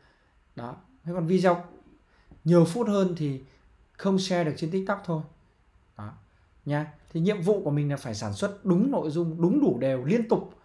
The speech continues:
như tôi đã nói, và đúng chủ đề, đúng nội dung mà khách hàng mong muốn.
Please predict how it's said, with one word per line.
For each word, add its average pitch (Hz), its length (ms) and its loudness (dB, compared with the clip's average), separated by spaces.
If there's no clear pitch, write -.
như 160 120 -6
tôi 175 100 2
đã 160 60 0
nói, 143 240 -4
và 135 280 -4
đúng 220 260 6
chủ 135 200 -2
đề, 139 340 -2
đúng 226 260 2
nội 185 180 0
dung 185 200 0
mà 143 80 -2
khách 196 160 -12
hàng 139 180 -6
mong 147 180 -4
muốn. 151 200 -8